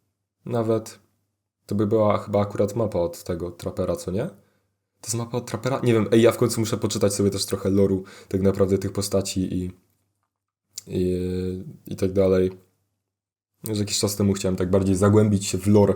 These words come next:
Dead by Daylight, a jakoś tak, e, jak na razie tego nie zrobiłem.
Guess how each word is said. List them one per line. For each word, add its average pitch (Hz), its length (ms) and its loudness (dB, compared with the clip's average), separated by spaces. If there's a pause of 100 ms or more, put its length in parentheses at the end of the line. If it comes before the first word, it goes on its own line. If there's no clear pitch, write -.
(640)
Dead 104 180 2
by 104 160 6
Daylight, 104 460 6
a 104 60 2
jakoś 95 300 0
tak, - 340 -4 (1500)
e, 95 40 -2
jak 92 120 -2
na 95 80 0
razie 92 180 0
tego 95 180 0
nie 92 100 2
zrobiłem. 90 460 -2